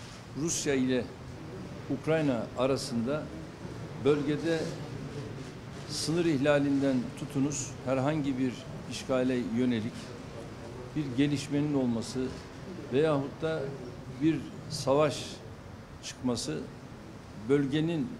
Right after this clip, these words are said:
huzuru için çok ciddi bir ihlal doğurur. Ve bu bölgeyi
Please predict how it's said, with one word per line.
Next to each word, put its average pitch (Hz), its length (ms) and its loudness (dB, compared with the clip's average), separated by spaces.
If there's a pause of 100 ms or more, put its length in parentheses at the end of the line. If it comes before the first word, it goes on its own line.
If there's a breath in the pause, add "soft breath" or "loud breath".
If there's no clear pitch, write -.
(680)
huzuru 147 400 2
için 151 360 0 (800)
çok 160 120 -2 (120)
ciddi 147 360 -4
bir 147 100 0 (160)
ihlal 139 280 4 (840)
doğurur. 113 500 -2 (680)
Ve 131 240 4 (300)
bu 143 340 4
bölgeyi 147 540 4